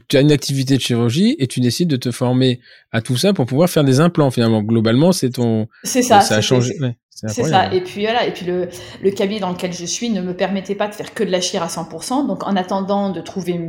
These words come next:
Speaker 2: autre chose, bah, fallait bien quand même que je m'occupe <laughs> parce que je, euh, et que, euh, voilà, euh, que je puisse prendre en charge les patients parce que faire des
Speaker 1: Oui, parce que
Speaker 2: couronnes
Speaker 1: Nico-, Nicolas Cohen, tu me dis, il faisait de la paro, mais, euh, avant, il faisait de l'endo.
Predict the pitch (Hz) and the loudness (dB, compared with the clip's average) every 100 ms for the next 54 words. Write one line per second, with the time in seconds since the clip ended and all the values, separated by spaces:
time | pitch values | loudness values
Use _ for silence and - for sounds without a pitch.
0 | 156 - 208 202 185 - 247 311 175 175 | -10 -4 -4 -2 -4 -2 -2 -2 -6 -6
1 | 180 175 190 175 185 262 254 180 175 185 | -6 -4 -4 -4 -2 -2 -2 -2 -2 -2
2 | 180 180 320 320 - 202 202 190 208 196 | -2 0 -2 -4 -10 -6 -6 -4 0 0
3 | 196 185 156 175 170 - - 269 - - | 0 -2 -2 -4 -4 -8 -14 -10 -6 -2
4 | 185 180 151 156 190 247 151 - - - | 0 2 0 -2 -4 -6 -8 -10 -14 -18
5 | 180 - 196 - 175 165 170 170 165 170 | -18 -12 -12 -10 -6 -6 -4 -6 -8 -8
6 | 160 - 262 277 180 180 - 165 165 240 | -8 -6 -8 -8 -10 -12 -10 -6 0 4
7 | 180 208 160 147 170 170 165 143 156 170 | 4 4 4 6 6 6 6 4 4 4
8 | 156 151 156 135 123 120 135 110 110 107 | 4 4 4 2 0 0 0 2 2 2
9 | 107 120 117 98 87 107 95 90 85 92 | 2 4 4 4 2 0 0 -2 -4 0
10 | 175 98 80 156 190 120 | 0 0 2 4 6 4